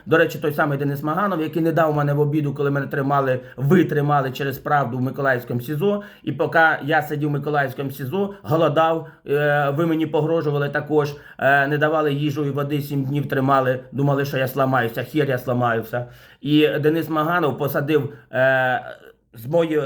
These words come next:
з моєї справи кримінальної прокурора за хабар.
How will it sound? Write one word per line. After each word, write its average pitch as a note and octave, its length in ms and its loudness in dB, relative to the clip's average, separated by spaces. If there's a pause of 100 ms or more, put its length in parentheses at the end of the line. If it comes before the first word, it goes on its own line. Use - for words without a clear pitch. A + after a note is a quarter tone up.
з A#2 60 -6
моєї E3+ 380 2
справи D3 460 2
кримінальної C#3+ 580 -2
прокурора E3+ 580 0
за C3 100 -2
хабар. D#3 500 0